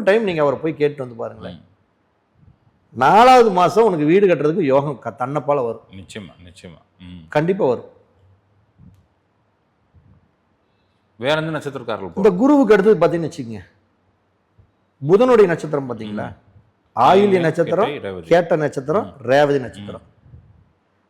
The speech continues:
Speaker 1: கடனை என்னால கட்டவே முடியலைங்க, கடன் ரீதியான நான் பாதிப்புல உட்கார்ந்துட்டு இருக்கிறேன், உடல் ரீதியான பாதிப்புல உட்கார்ந்துட்டு இருக்கிறேன்.
Speaker 2: ம்.
Speaker 1: இவங்க எல்லாமே கரெக்டா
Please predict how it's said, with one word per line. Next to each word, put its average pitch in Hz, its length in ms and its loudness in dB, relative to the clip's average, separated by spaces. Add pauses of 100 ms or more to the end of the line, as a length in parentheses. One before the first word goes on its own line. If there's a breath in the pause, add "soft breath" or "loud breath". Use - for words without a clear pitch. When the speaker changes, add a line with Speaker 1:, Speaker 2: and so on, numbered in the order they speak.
(160)
Speaker 1:
கடனை 214 400 6
என்னால 190 320 4
கட்டவே 180 480 2
முடியலைங்க, 151 520 -2 (640)
கடன் 208 300 2
ரீதியான 196 520 2
நான் 156 140 -2
பாதிப்புல 160 500 0
உட்கார்ந்துட்டு 147 440 -4
இருக்கிறேன், 117 280 -12 (1400)
உடல் 220 360 4
ரீதியான 226 480 4 (120)
பாதிப்புல 180 500 2
உட்கார்ந்துட்டு 143 380 -4
இருக்கிறேன். 110 300 -16
Speaker 2:
ம். 90 240 -20 (640)
Speaker 1:
இவங்க 190 360 2 (100)
எல்லாமே 175 640 2 (1800)
கரெக்டா 190 440 0